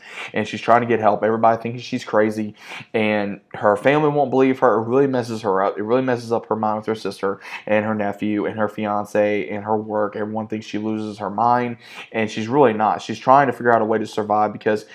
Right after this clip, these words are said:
she finds out from a, uh, a local source of her boy-, of her ex-boyfriend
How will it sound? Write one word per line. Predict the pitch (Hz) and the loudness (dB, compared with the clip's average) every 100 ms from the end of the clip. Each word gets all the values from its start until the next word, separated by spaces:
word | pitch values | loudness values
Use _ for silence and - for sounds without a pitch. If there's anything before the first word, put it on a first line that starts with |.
| - | -20
she | - 120 | -8 -4
finds | 113 123 127 123 | 4 4 4 4
out | 117 87 | 4 2
from | 113 110 107 - | 0 0 -2 -4
a, | 107 107 104 | -2 0 2
uh, | 104 104 101 - _ _ _ _ _ _ _ - - _ _ 113 | 2 2 -2 -6 _ _ _ _ _ _ _ -20 -20 _ _ 4
a | |
local | 110 110 110 | 6 4 2
source | 104 117 110 107 | 0 2 2 0
of | 107 107 | -2 0
her | 104 | 0
boy-, | 101 104 110 | 0 0 0
of | 107 - | -2 0
her | 82 | 2
ex-boyfriend | 107 - 110 107 101 101 | 0 -2 -2 -2 -4 -8